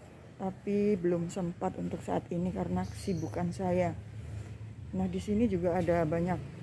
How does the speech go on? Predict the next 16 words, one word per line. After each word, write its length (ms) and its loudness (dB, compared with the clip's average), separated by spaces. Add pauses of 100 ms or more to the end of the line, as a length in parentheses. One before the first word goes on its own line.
(180)
cukup 320 2
banyak 240 2
tanaman. 560 4 (1400)
Ada 320 6
tanaman 480 4
jambu 320 4
nih 320 4
yang 160 2
sebelah 320 4
sini 560 6
sudah 320 2
mulai 400 6 (160)
berbunga, 720 4
teman-teman. 480 0 (1400)
Tuh 240 4
bunganya. 720 0